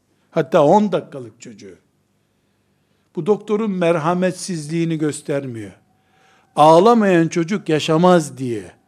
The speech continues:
ciğerleri açılmaz diye dövüyorlar çocuğu. Dövüyor derken polis jopuyla dövmüyor.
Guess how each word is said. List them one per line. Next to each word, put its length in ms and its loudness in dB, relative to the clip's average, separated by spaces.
ciğerleri 560 2
açılmaz 720 2
diye 200 0
dövüyorlar 460 -6
çocuğu. 420 -20
Dövüyor 440 -2
derken 360 -2
polis 400 -10
jopuyla 560 -6
dövmüyor. 480 -6